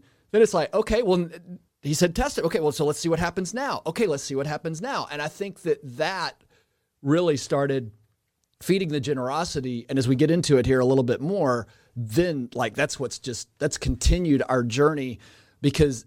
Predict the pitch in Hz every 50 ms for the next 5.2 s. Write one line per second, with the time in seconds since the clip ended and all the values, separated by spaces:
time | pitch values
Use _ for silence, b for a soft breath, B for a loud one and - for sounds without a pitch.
0 | _ _ - 131 113 - 135 139 127 - 151 147 147 135 131 131 160 170 - 175
1 | 165 165 - - - 139 120 - - 151 156 156 135 117 104 - _ _ _ -
2 | 117 113 - 135 123 117 113 - - b b b b b b 131 135 127 113 151
3 | - - 135 139 135 127 127 127 131 143 147 143 139 - - _ - - - _
4 | _ _ _ _ _ - 131 135 - - 165 156 147 135 131 117 117 143 139 143
5 | 135 127 120